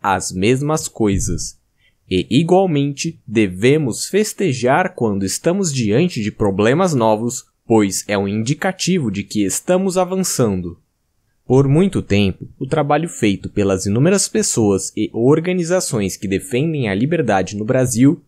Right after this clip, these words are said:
foi o de explicar o que raios é esse tal de libertarianismo.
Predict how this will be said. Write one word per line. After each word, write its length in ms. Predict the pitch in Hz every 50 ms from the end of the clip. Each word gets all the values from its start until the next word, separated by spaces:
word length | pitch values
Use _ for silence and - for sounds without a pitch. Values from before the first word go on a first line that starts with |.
| _ _
foi 280 | _ - - 180 196 196
o 40 | 147
de 200 | 123 131 127 131
explicar 800 | 135 127 117 - - - 98 95 - - 120 120 135 147 151 165
o 40 | 165
que 160 | - - 165
raios 640 | 139 127 104 113 131 143 151 160 160 160 160 - - -
é 140 | 107 98 -
esse 340 | - 117 120 - - - -
tal 280 | - 131 123 135 143 135
de 180 | - 107 98
libertarianismo. 1160 | 92 95 120 147 143 131 104 95 - - 98 101 127 139 135 127 117 104 95 - 90 85 -